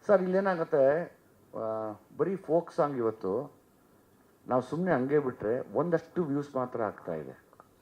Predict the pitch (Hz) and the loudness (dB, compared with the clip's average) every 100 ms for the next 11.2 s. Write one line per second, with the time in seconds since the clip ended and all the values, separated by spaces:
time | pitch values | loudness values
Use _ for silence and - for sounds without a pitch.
0 | _ _ _ _ - 110 113 104 139 175 | _ _ _ _ -4 -2 2 4 8 8
1 | 165 160 - 110 - - 160 139 - _ | 6 -2 -2 -4 -6 -8 -8 -8 -12 _
2 | _ _ - 87 90 98 - 160 147 131 | _ _ -8 -6 -6 -6 -2 0 0 -2
3 | - 156 196 208 185 139 113 - 98 131 | -2 0 2 2 2 4 2 -2 -4 -4
4 | 170 - - - - 147 151 120 104 - | -6 -12 -20 -14 2 2 2 -4 -2 6
5 | 156 - 143 131 123 127 131 110 107 120 | 6 6 4 4 2 2 2 2 0 -4
6 | 110 107 98 90 - 82 73 62 60 - | -2 -2 -2 -4 -4 -6 -6 -8 -12 -20
7 | - - - - - - - - - 127 | -20 -20 -20 -20 -20 -6 -6 -4 2 2
8 | 160 151 135 110 110 101 90 90 80 71 | 4 4 6 4 2 0 0 -6 -8 -10
9 | 64 - - - - - _ - 135 151 | -16 -20 -20 -20 -20 -20 _ 0 10 10
10 | 156 151 170 180 170 143 127 113 101 92 | 10 2 -2 4 4 8 6 6 2 0
11 | 69 | -6